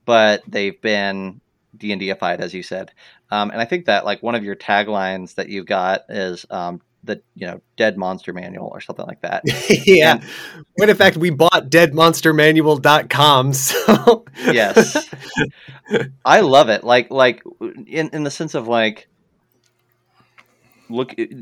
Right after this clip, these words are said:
Speaker 1: calling your book The Book of Extinction and, you know, having your, your U R L dead monster manual dot com, like,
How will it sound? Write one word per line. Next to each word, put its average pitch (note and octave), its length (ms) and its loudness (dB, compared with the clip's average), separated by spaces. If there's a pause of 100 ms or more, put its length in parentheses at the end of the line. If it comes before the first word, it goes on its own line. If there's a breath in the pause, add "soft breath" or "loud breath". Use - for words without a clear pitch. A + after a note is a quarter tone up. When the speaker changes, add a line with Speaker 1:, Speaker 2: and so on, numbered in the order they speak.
Speaker 1:
calling D#3+ 320 -4
your C3+ 100 -2
book A2 260 -2
The A#2+ 100 -6
Book G#2+ 180 -10
of G2+ 60 -10
Extinction F#2 800 -12 (100)
and, G#2 580 -4
you A#2 120 -10
know, G2 120 -6
having A2+ 300 0
your, G#2 280 -4
your G#2 280 -8
U G#2+ 180 -4
R G#2 140 0
L F#2+ 280 -4 (220)
dead A2+ 240 0
monster G#2 340 -6
manual G2 280 -8
dot F#2+ 220 -4
com, G2+ 260 -4
like, G#2 260 -8